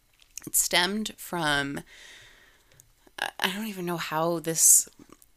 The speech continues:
like, information was gained, but that there was, like, an entire subsect of the population, quite a large number of people that believed that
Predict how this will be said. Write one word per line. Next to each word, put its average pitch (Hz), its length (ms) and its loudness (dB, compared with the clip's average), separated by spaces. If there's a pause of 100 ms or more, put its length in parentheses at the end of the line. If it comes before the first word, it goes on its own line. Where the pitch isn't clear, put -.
like, - 360 -6
information 156 840 -2
was 143 560 -2 (540)
gained, 160 720 -2 (120)
but 147 280 2
that 147 160 2
there 160 120 6
was, 160 160 2
like, 151 140 -4
an 151 120 -8 (220)
entire 151 840 -2 (160)
subsect 151 800 4
of 139 80 -8
the 147 80 -10
population, 135 920 -2
quite 160 420 0
a 143 100 -2
large 143 760 -2
number 139 240 -2
of 139 160 -2 (100)
people 151 540 -2 (140)
that - 300 0
believed 151 640 -2
that 143 280 2